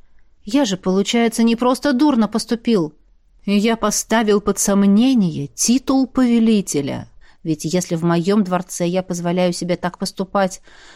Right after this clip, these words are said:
то любой может допустить, что так поступать будет и мой ближний круг,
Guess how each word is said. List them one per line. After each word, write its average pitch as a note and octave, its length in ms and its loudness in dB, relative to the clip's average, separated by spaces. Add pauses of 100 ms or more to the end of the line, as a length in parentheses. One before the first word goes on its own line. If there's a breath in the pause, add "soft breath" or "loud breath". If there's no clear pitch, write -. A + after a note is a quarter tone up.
(160 loud breath)
то B3+ 120 2
любой C4+ 380 2
может A#3+ 300 2
допустить, A3+ 540 0
что - 200 -2
так A3+ 320 -4
поступать G#3+ 540 -4
будет A3+ 360 0
и F#3 40 2
мой G3 200 2
ближний G3+ 480 2
круг, A#3 540 0